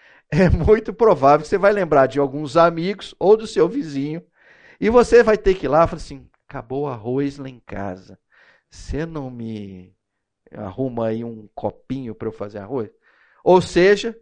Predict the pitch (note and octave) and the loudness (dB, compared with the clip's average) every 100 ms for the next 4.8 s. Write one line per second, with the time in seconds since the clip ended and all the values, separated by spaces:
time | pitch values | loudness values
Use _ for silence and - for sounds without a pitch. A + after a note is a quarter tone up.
0 | _ _ D3+ D3+ D#3 F3+ G3+ G3 E3 D#3+ | _ _ -2 -2 -4 -6 -6 -4 -4 -4
1 | D3 B2+ B2+ B2 D#3 F#3+ G3+ _ _ _ | -6 -12 -10 -4 -4 -4 -10 _ _ _
2 | _ - E3 - E3+ F#3 F3+ E3 D#3+ D3+ | _ -8 -8 -2 0 0 -6 -6 -6 -6
3 | - D3+ E3 G3+ _ - - G3 G3+ G#3 | -2 2 2 0 _ -18 -6 -2 -2 -4
4 | F#3+ - F#3 G3+ E3 C#3 C3+ _ | -10 -10 -8 -8 -6 -8 -10 _